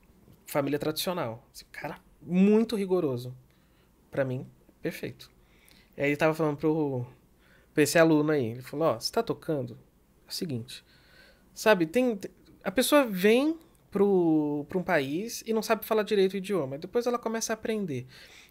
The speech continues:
Mas se você começa, se você fica conversando muito tempo com uma pessoa que fala o seu idioma, mas não muito bem, isso, aquilo te desgasta, aquilo te cansa. E você tocando violino é isso.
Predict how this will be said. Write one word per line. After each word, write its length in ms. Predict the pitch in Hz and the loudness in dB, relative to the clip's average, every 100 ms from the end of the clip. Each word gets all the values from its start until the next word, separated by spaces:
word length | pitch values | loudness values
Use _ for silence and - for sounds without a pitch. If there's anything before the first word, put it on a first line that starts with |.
| - | -2
Mas 100 | 254 | 2
se 40 | |
você 180 | 302 370 | 2 2
começa, 540 | 370 247 180 160 160 | 4 4 4 0 -2
se 80 | - | -4
você 140 | - 349 | -4 -6
fica 160 | - | -8
conversando 440 | 196 175 165 165 156 | -6 -2 -2 0 0
muito 220 | 220 247 | 0 -2
tempo 280 | - 160 127 | -2 -2 -2
com 80 | - | -4
uma 100 | 143 | -6
pessoa 480 | 143 135 165 147 127 - - _ | -4 -6 -2 -4 -4 -14 -20 _
que 120 | 240 | -4
fala 320 | 220 - 311 269 | -2 2 4 4
o 20 | |
seu 200 | - 214 | 2 0
idioma, 360 | 160 165 151 | 2 0 2
mas 240 | 151 170 170 | 0 0 0
não 280 | 190 262 254 | 0 2 2
muito 240 | 180 151 | 0 -2
bem, 300 | 143 185 165 - - - _ _ _ - | -2 -2 -2 -6 -20 -20 _ _ _ -8
isso, 140 | - | -4
aquilo 320 | 196 - 240 | -4 -4 -6
te 140 | - 220 | -6 -8
desgasta, 840 | 226 180 165 175 202 190 165 180 | -6 -2 0 2 2 2 -2 -8
aquilo 220 | - 190 | -6 -6
te 160 | 185 - | -4 -8
cansa. 880 | - - 175 190 196 190 170 - 135 - - - - | -10 -4 0 0 0 0 -2 -8 -12 -16 -20 -18 -4
E 60 | 220 | 0
você 220 | 247 302 | 2 2
tocando 300 | 302 - 262 | 0 0 0
violino 400 | 233 233 262 285 | 2 0 0 -2
é 80 | 294 | -2
isso. 520 | 233 202 - - 110 | -2 -4 -6 -10 -14